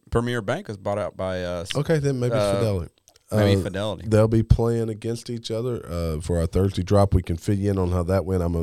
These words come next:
Speaker 2: I'm, I'm pretty certain I know how this is gonna go, and it's not gonna go in the favor of <laughs> my son's team. So, uh, Gary and I are gonna talk a little bit about some headlines from the weekend. We're gonna give you our point of view. And look, th-, we don't have to worry about Iran, these Iran lovers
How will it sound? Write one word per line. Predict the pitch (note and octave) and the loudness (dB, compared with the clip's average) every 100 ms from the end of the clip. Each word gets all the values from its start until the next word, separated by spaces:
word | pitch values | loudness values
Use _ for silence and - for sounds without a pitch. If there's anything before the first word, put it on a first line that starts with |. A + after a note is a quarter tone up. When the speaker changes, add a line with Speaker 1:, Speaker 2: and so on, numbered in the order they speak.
| - | -2
Speaker 2:
I'm, | F2+ F2 | -4 -2
I'm | F2 F#2 F2 | -4 -2 0
pretty | F2 F2 D#2+ | 2 0 0
certain | - E2+ D2+ D2+ | -4 -4 -4 -4
I | |
know | D2 D#2+ | -2 0
how | E2+ | 0
this | F2 D#2 | 0 -2
is | F#2+ | -6
gonna | D#2+ E2 | -8 -8
go, | D2+ D2+ D2+ | -6 -6 -6
and | D2+ | -8
it's | - | -6
not | F2 - | -8 -6
gonna | F2 | -6
go | D#2+ E2+ | -2 0
in | E2 | 0
the | D#2 | 0
favor | E2+ E2+ D#2+ D#2 | -2 -2 -2 -8
of | D2 D#2 - - - | -10 -12 -18 -18 -18
<laughs> | - _ _ | -20 _ _
my | - - | -10 -8
son's | - - F2+ E2+ - | -8 -2 -2 -2 0
team. | D3+ A#2 - - - | 2 2 -2 -18 -10
So, | - F#3+ E3 - | 6 8 8 4
uh, | - E3 D#3+ D3 | 10 12 12 8
Gary | D3+ F#3+ | 4 6
and | F#3+ | 8
I | F3+ | 8
are | |
gonna | D#3 E3 D3+ | 8 8 6
talk | C#3 E3+ D3+ | 6 4 4
a | |
little | D#3 | 2
bit | D3 C#3+ | 6 4
about | B2+ C#3 C3+ G2+ | 6 4 4 0
some | C3 A#2 | -4 0
headlines | C3+ C3+ B2+ A#2+ G#2+ | 0 2 2 2 2
from | - | 0
the | A2 | -2
weekend. | G2+ G2+ F#2+ F#2+ F#2+ | -2 -4 -6 -6 -4
We're | A#2+ | -2
gonna | B2 | 0
give | A#2 A2 | 0 2
you | |
our | A2 A2+ | 4 6
point | - G#2 | 4 4
of | F#2+ | 2
view. | G#2 G2 | 0 0
And | A2 | 0
look, | B2+ B2+ F2+ _ _ | 4 4 2 _ _
th-, | F#2+ G#2+ | -10 -2
we | A2+ | 2
don't | B2+ | 4
have | D3 | 4
to | - | 4
worry | C#3 C#3+ | 6 6
about | C#3+ C3 B2+ | 8 8 10
Iran, | C3+ C3+ C3+ A#2+ | 8 8 8 8
these | A#2 | 8
Iran | A#2+ B2 C3+ C3+ | 8 8 8 8
lovers | A#2 G2+ F2+ A2 - | 8 6 6 0 -2